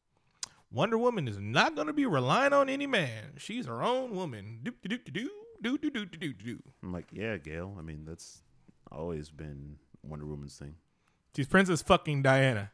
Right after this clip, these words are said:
Speaker 2: Yeah, she's
Speaker 1: She's an Amazonian where they don't allow men. They do not allow men unless they're trying to pre-, procreate. And that's the greatest job ever, banging Amazonians for
Speaker 2: That's
Speaker 1: children's.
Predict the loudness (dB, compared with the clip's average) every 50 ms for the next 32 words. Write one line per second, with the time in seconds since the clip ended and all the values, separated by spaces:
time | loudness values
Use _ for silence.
0 | _ _ _ _ _ _ 0 0 0 0 -4 -8 -8 -8 -6 0 4 6 6 8
1 | 8 6 6 6 6 6 8 8 8 8 6 4 2 2 2 2 4 4 4 6
2 | 6 4 6 6 4 6 6 4 4 2 2 2 2 0 -2 0 0 0 2 4
3 | 4 4 6 6 6 4 4 2 0 2 2 2 2 0 -2 -4 -6 -8 -10 -16
4 | _ _ _ _ _ _ _ _ -4 0 0 0 0 -2 -4 -6 -2 -2 -2 -2
5 | -2 -4 _ 0 2 2 2 0 -2 2 4 4 4 4 0 -2 -2 -2 -2 -4
6 | -6 _ _ _ _ _ _ _ _ _ -8 -4 -4 -4 -4 -4 -6 -6 -2 0
7 | 0 2 0 0 -2 -2 -2 0 0 -2 -2 -2 -2 -2 0 -2 -4 -6 -6 -8
8 | _ _ _ _ -14 -4 -2 -2 -2 0 -2 -4 -4 -4 -4 -4 -2 -2 -2 -2
9 | -2 -2 -4 -6 -8 -8 -10 -12 -14 -18 -20 _ -12 -6 -6 -6 -6 -2 0 0
10 | 0 0 -2 -8 -12 -14 -18 -20